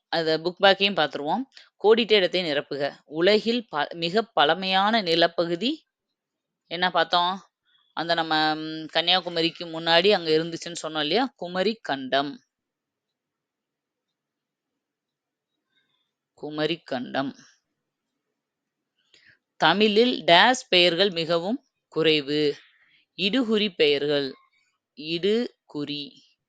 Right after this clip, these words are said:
இடுகுறி பெயர்கள். எல்லா மொழிகளும் எழுத்துக்கும் டேஸ் இலக்கணம் கூறும். எல்லா மொழிகளும் எழுத்துக்கும் சொல்லுக்கும் இலக்கணம் கூறும்.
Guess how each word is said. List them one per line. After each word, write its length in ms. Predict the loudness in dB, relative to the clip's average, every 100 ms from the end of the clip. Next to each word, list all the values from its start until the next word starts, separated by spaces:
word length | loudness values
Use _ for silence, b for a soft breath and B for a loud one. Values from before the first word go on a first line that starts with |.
| _ _ _ _ -12
இடுகுறி 440 | -6 -4 -2 -4
பெயர்கள். 580 | -2 -2 -2 -6 -10 -10 -12 _ _ _ B B B
எல்லா 400 | 2 4 6 6
மொழிகளும் 680 | 6 2 0 2 0 0 -4
எழுத்துக்கும் 760 | 0 2 2 0 -6 -4 -4 -4 -8 -10 2
டேஸ் 460 | 6 8 6 4 0
இலக்கணம் 540 | 0 0 2 0 -2 -6
கூறும். 480 | -4 -4 -4 -8 -12 -18 _ _ _ _ _ _ _ _ _ _ _ _ _ _ _ _ -20 _ _ _ _ _ _ _ _ -2
எல்லா 340 | 6 10 10
மொழிகளும் 580 | 8 6 6 6 6 4 0 _ _
எழுத்துக்கும் 720 | 0 2 2 0 -2 0 -4 -4 _ _ _ _ _ _ -6
சொல்லுக்கும் 760 | 2 2 4 2 0 0 2
இலக்கணம் 480 | 6 4 4 -4 -4
கூறும். 460 | -6 -4 -4 -6